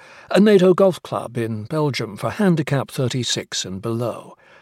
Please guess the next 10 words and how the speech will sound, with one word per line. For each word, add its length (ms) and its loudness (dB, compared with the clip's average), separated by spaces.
and 140 2
a 80 4
nato 320 2
headquarters 580 -2
in 140 0
Brussels, 640 -6
which 180 0
houses 440 0
the 100 -4
British-funded 720 0